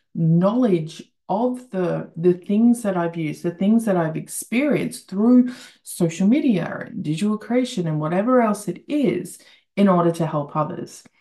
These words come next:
So we link these, these tangible pieces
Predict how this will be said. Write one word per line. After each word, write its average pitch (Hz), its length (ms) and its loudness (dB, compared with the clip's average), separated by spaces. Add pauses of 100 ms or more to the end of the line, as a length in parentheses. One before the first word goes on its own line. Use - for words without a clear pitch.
(300)
So 202 300 2
we 214 240 6
link 214 480 4
these, 190 380 0
these 185 340 0
tangible 214 720 2
pieces - 920 -8